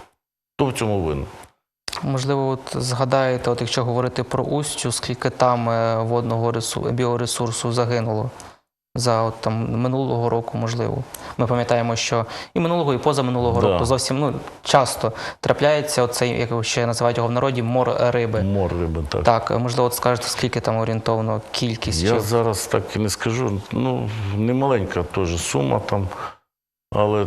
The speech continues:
Speaker 1: м, якщо я так пам'ятаю, ніхто не поніс за це
Speaker 2: Ніхто не поніс
Speaker 1: покарання.
Speaker 2: відповідальність. Тобто
Speaker 1: Полі-,
Speaker 2: винних не
Speaker 1: поліція
Speaker 2: знайшли?
Speaker 1: ск-, <laughs> сказала, що вже риби немає, вже чайки її з'їли, да і все.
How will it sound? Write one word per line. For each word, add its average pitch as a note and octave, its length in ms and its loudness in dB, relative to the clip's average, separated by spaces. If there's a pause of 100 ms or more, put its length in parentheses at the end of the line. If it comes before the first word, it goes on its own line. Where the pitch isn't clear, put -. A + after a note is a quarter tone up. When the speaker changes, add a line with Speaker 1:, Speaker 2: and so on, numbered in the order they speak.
(880)
Speaker 1:
м, G2 420 0 (440)
якщо G#2 260 0
я G2+ 220 2
так F#2+ 260 0 (580)
пам'ятаю, B2 320 2
ніхто A2 280 0
не F#2+ 100 0
поніс F2 300 -2
за D2 120 -4
це - 200 -4 (760)
Speaker 2:
Ніхто B2 320 0
не - 60 4
поніс B2 220 0
Speaker 1:
покарання. - 0 - (160)
Speaker 2:
відповідальність. - 680 -2 (640)
Тобто - 280 -2 (160)
Speaker 1:
Полі-, A#2 120 -4
Speaker 2:
винних C#3+ 320 4
не - 180 -2
Speaker 1:
поліція D#3+ 320 2
Speaker 2:
знайшли? B2 220 -2 (160)
Speaker 1:
ск-, G#2+ 720 -2 (140)
<laughs> - 140 -4
сказала, B2 460 2
що A2+ 240 2
вже G#2+ 220 4
риби B2 240 0
немає, G#2+ 360 2
вже F2+ 200 0
чайки A#2 400 2
її G2+ 140 0
з'їли, D#2 340 0
да F2+ 160 0
і - 20 -2
все. A#2 220 -4